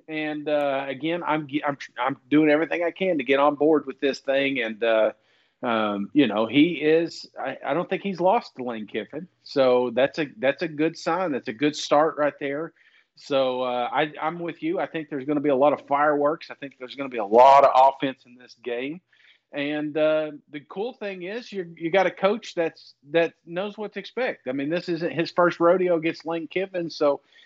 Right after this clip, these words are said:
if anything, he may have a slight advantage of some over these S E C coaches.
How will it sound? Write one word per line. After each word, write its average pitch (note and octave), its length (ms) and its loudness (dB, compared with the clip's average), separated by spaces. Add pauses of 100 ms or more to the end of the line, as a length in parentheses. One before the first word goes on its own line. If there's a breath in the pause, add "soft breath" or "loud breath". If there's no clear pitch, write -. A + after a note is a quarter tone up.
(160 soft breath)
if C#3+ 160 -2
anything, E3+ 400 2
he E3+ 160 0
may E3 240 0
have D3 240 0
a C#3+ 160 -2
slight D3+ 500 0
advantage C#3+ 540 -10
of C3+ 100 -10
some C#3+ 180 -8
over C#3+ 240 -4
these C#3 240 -4
S C#3+ 220 -6
E C#3 40 -12
C D#3+ 180 -2
coaches. G2 460 -6